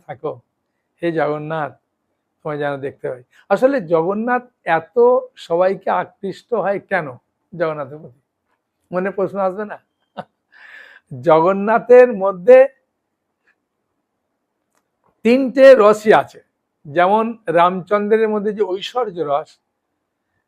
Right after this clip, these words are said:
ভগবান কৃষ্ণের মধ্যে যে মাধুর্য রস, আর চৈতন্য মহাপ্রভুর যে ঔদার্য রস, এই মা-, ঐশ্বর্য রস, মাধুর্য রস এবং ঔদার্য রস,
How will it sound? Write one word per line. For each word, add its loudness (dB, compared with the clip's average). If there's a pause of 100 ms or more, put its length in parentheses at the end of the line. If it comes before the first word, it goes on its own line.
(120)
ভগবান 0
কৃষ্ণের -8
মধ্যে 0
যে 2
মাধুর্য -4
রস, -2 (580)
আর 0 (180)
চৈতন্য -2 (160)
মহাপ্রভুর -4 (320)
যে 0 (460)
ঔদার্য 4 (140)
রস, 2 (1500)
এই 8 (680)
মা-, 0 (320)
ঐশ্বর্য 2 (140)
রস, 4 (380)
মাধুর্য 0 (180)
রস 4 (240)
এবং 4 (340)
ঔদার্য 2 (140)
রস, -4